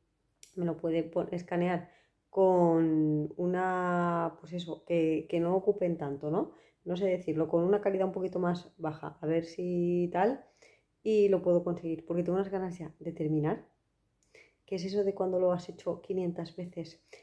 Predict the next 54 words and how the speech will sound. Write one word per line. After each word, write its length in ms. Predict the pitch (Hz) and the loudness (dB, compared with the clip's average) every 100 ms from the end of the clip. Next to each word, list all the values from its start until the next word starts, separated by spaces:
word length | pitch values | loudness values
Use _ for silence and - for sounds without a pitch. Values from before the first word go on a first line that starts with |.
| _ _ | _ _
y 80 | - | -6
todo 240 | 202 196 | 0 2
el 60 | 180 | 2
rato 200 | 185 175 | 0 0
tienes 240 | 185 180 175 | 0 -2 -2
el 100 | 180 | -2
mismo 260 | 185 180 | 0 -2
problema? 640 | 175 175 175 214 302 320 - _ | 2 4 4 4 4 0 -6 _
Pues 160 | 170 147 | -12 -10
eso. 220 | 156 - _ _ _ _ - | -10 -14 _ _ _ _ -2
Luego 180 | 185 190 | 2 2
una 100 | 180 | 2
mamá 260 | 180 180 175 | 0 2 2
de 60 | |
la 80 | 170 | 2
guardia 420 | 170 170 165 165 - - | 0 0 0 -2 -4 -2
también 280 | 170 175 | 0 2
me 60 | 175 | 2
va 60 | 170 | 2
a 100 | 170 | 0
decir 160 | 170 | -4
un 80 | 170 | -4
programa 340 | 165 170 165 | -2 0 0
que 60 | 160 | 0
ha 60 | 156 | -2
utilizado 480 | 156 165 165 156 | -4 -8 -4 -2
ella, 240 | 160 156 156 | 0 -2 -4
que 180 | 156 151 | -8 -4
con 160 | 156 | -2
ella, 380 | 156 151 147 - | 0 0 -4 -10
eh, 320 | - 160 156 | -6 -2 0
que 80 | 156 | 0
a 40 | 151 | 0
ella 180 | 151 | -2
sí 100 | 151 | -4
que 80 | 151 | -6
se 80 | 160 | -4
la 60 | 147 | -4
han 100 | 147 | -6
subido. 600 | 147 180 202 285 330 - - - _ _ _ | -2 0 2 2 -2 -12 -20 -20 _ _ _
Así 260 | 165 156 180 | -10 -8 -6
que 260 | 180 202 196 | -4 -2 -2
entre 220 | 175 160 | 0 0
unos 260 | 165 170 | 0 -2
y 40 | 180 | 0
otros 360 | 170 180 180 - | 0 -2 -4 -6
a 80 | 165 | -6
ver 100 | 156 | -6
si 180 | - | -10
lo 120 | 156 156 | -10 -10
consigo. 440 | 151 147 - _ _ _ _ _ _ _ - _ _ _ | -12 -12 -18 _ _ _ _ _ _ _ -20 _ _ _
Que 160 | - 165 | -6 -6
vaya 340 | 156 151 151 | -6 -10 -10
tela, 320 | 160 156 - | -10 -12 -12